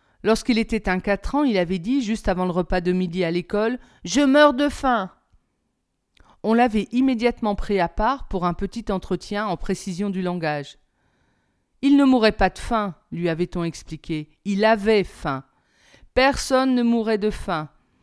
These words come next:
n'était jamais mort de faim et ne mourrait jamais de faim dans la communauté. Dire qu'il mourait de faim était un mensonge, un mensonge involontaire, bien sûr.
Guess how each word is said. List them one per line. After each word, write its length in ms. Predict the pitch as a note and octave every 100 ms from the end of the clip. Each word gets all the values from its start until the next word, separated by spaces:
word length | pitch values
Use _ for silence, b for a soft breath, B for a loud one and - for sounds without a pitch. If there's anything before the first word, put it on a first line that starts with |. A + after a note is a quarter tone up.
| _
n'était 320 | G3+ G#3+ A#3
jamais 280 | G3+ A3 G#3+
mort 220 | G#3+ G3
de 100 | F3+
faim 400 | F3 - G3+ C4 b b
et 100 | G3+
ne 100 | F#3+
mourrait 460 | G3+ B3+ G#3+ G3+ G3
jamais 260 | G3 F#3+
de 120 | F3 F3
faim 280 | - A3
dans 100 | A3+
la 120 | E3+ E3
communauté. 760 | G#3 G#3 G#3 G3 F#3 E3 - b b b b b b b
Dire 380 | D#3+ B3 B3 -
qu'il 180 | D#3 G3+
mourait 260 | G3+ F#3+
de 120 | F#3 F3+
faim 240 | - C4
était 320 | A3+ A#3 -
un 80 | F#3
mensonge, 720 | G3 A#3 - G3+ F#3+ F#3+ - b b b
un 120 | F#3
mensonge 440 | F#3 F#3+ - F#3 F3
involontaire, 600 | F3 G3+ D#4 - E4 G3
bien 160 | F3+ E3+
sûr. 400 | - E3+ D3